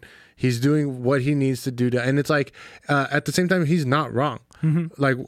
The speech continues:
Speaker 1: I, I almost don't wanna cheer for the Black Panther. I want, I want Killmonger to win because, y-, y-, yeah, he's going about it a brute way, um, but he's doing, he's doing the right shit, dude.
Speaker 2: I agree with you, man.
Speaker 1: Um,
Speaker 2: He's, it's easy to see him as a villain,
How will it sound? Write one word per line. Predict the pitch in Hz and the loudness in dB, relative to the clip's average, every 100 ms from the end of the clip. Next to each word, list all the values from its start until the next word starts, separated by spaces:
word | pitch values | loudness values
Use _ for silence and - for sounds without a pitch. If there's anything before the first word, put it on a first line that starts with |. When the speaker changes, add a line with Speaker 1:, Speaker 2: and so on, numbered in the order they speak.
| - | -4
Speaker 1:
I, | 147 165 | 0 2
I | 175 160 | 2 2
almost | 180 190 - | 2 0 0
don't | 143 147 | 0 0
wanna | 143 131 | 2 0
cheer | - 143 | 0 0
for | 123 | 0
the | 110 | 0
Black | 120 113 | 0 0
Panther. | 123 123 110 107 | 0 0 0 0
I | 113 | 0
want, | 117 117 107 - | 0 -2 -4 -4
I | |
want | 117 120 117 - | 0 0 -2 -4
Killmonger | - 120 113 110 107 | -4 0 0 0 0
to | 104 | 0
win | 120 135 | 0 0
because, | 107 120 110 - - - - - | 0 0 -2 -8 -20 -20 -14 -8
y-, | 135 151 | -6 -2
y-, | 156 156 147 | 2 2 4
yeah, | 170 156 | 2 2
he's | 147 127 | 0 0
going | 143 139 | 0 0
about | 131 127 123 | 0 0 0
it | 120 | 0
a | 113 | 0
brute | 120 123 117 | 2 2 2
way, | 131 123 120 - - | 0 -2 -4 -16 -8
um, | 117 117 | -2 0
but | 120 | 2
he's | 120 117 | 0 0
doing, | 147 175 | 0 2
he's | 156 139 | 2 0
doing | 127 151 170 | -2 0 0
the | 156 | 0
right | 151 156 156 - _ _ | 0 0 -2 -6 _ _
shit, | - 156 143 120 | -2 -2 0 0
dude. | 135 151 | 0 0
Speaker 2:
I | 139 139 | -4 -8
agree | 127 147 220 | -6 -4 -2
with | 240 226 | -2 0
you, | |
man. | 139 131 120 113 | 2 2 2 0
Speaker 1:
Um, | 104 98 - _ | -2 -8 -14 _
Speaker 2:
He's, | - 220 214 170 - - - - - - - - _ _ _ - _ _ - | -6 -2 -2 -4 -14 -16 -14 -14 -18 -20 -20 -20 _ _ _ -20 _ _ -10
it's | 170 185 - | -4 -4 -2
easy | 226 240 233 | -2 0 0
to | 196 175 | 0 -4
see | - 196 | -2 0
him | 185 | 0
as | 175 170 | -2 -2
a | 151 | -4
villain, | 131 160 175 175 | -4 -2 0 -2